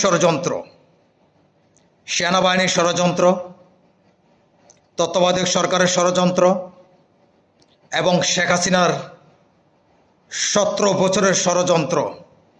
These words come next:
সব কিছু মিলিয়ে তারপরেও বিএনপিকে ধ্বংস করতে পারে নাই।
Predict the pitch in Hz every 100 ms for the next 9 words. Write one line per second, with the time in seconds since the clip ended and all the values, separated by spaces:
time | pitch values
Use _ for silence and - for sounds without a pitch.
0 | _ _ _ _ _ _ _ _ _ _
1 | - - 185 185 - 202 185 190 165 196
2 | 170 - _ _ _ _ _ _ _ _
3 | _ - _ 151 196 196 170 107 95 -
4 | 156 165 170 185 180 165 156 160 165 147
5 | 147 143 147 147 147 135 117 107 95